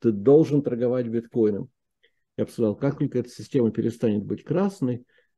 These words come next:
я тогда оценю возможность его покупки. Считайте меня быком». И я смотрю на дневной график, и я вижу, вижу это совершенно дикий палец вниз. То есть вот это была истерика. Это была истерика, действительно, вот люди паниковали и все продавали. И все, истерика кончилась.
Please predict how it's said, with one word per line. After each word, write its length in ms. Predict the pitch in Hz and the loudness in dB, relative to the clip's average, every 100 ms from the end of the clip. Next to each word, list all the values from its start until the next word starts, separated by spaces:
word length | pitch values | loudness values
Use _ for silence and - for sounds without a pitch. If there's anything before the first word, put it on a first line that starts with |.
| _ | _
я 220 | 107 131 143 | -2 -2 0
тогда 360 | 127 110 123 | -2 0 0
оценю 360 | 117 - 120 117 | 0 0 0 2
возможность 580 | 107 98 127 127 117 - | 0 2 0 0 -4 -2
его 160 | 107 | -4
покупки. 640 | 98 107 - 92 - 104 90 _ - | -4 -8 -6 -8 -8 -12 -12 _ -8
Считайте 540 | 101 - 127 127 113 | -8 -2 0 0 0
меня 420 | 110 110 107 107 - | 0 0 -2 -4 -10
быком». 580 | - 104 - 101 101 - - _ _ _ - | -10 -8 -2 -2 -2 -8 -20 _ _ _ -6
И 140 | - 113 | 2 4
я 140 | 113 | 4
смотрю 340 | - 120 117 | 4 2 4
на 80 | 107 | 4
дневной 460 | 101 107 110 147 165 | 2 2 4 4 4
график, 420 | 139 113 - 101 | 2 0 -2 -6
и 80 | 110 | 0
я 140 | 113 | 0
вижу, 220 | 107 117 | 2 0
вижу 360 | 101 98 117 104 | 0 0 -2 -2
это 160 | 95 95 | -6 -8
совершенно 480 | - 92 117 113 | -8 -2 4 4
дикий 640 | 101 90 127 123 113 95 - _ _ _ - | 2 4 4 4 0 0 -8 _ _ _ -4
палец 420 | 117 98 95 - | 0 0 -2 -6
вниз. 480 | 104 127 180 180 - _ _ _ _ _ _ _ _ | 2 4 4 2 -16 _ _ _ _ _ _ _ _
То 100 | - | 2
есть 280 | 117 110 - | 4 4 -2
вот 200 | 110 107 | -4 2
это 160 | 147 143 | 2 4
была 280 | 110 117 117 | 6 6 6
истерика. 640 | 113 - 92 87 - 95 | 2 -2 -2 -4 -10 -8
Это 220 | - 120 | -4 0
была 280 | 113 110 107 | 4 4 4
истерика, 540 | 98 - 135 131 - 110 | 2 0 2 2 0 0
действительно, 460 | 104 - 120 104 | -2 -2 -4 -2
вот 160 | 98 - | -4 0
люди 180 | 117 107 | 0 0
паниковали 640 | 107 104 98 101 131 123 | 0 -2 -2 0 2 2
и 40 | |
все 200 | 107 113 | 0 -4
продавали. 560 | 113 113 110 95 98 107 | -2 -2 0 -2 -4 -6
И 40 | |
все, 200 | 143 202 | 0 2
истерика 400 | 151 190 190 185 | 2 2 0 0
кончилась. 600 | 170 - 113 - 110 - | -4 -4 -4 -4 -8 -8